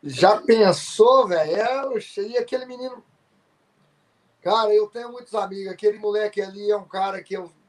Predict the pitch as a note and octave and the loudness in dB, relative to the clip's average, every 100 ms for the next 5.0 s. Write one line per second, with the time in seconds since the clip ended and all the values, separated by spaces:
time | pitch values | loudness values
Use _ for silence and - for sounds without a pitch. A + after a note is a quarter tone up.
0 | _ F3+ F3+ - G3 - G3 D3+ F3+ E3+ | _ -14 -12 -10 -12 -6 -6 -2 0 2
1 | D3 - D3+ - - D#3 - - D3 C3+ | 0 -4 -10 -4 0 0 -2 -6 -4 -4
2 | C#3+ C#3+ C#3 G3+ G#3+ G3+ F3+ F3+ F3+ E3 | -2 -2 -2 -6 -4 -4 -6 -6 -6 -4
3 | D3+ C3+ B2+ - C#3+ B2 - B2 C#3 C#3+ | 0 0 -2 -4 -4 -4 -8 0 4 4
4 | D3+ F3 E3+ F3 E3+ - - F3 G3 F#3 | 2 2 4 4 2 -2 -8 -4 -4 -6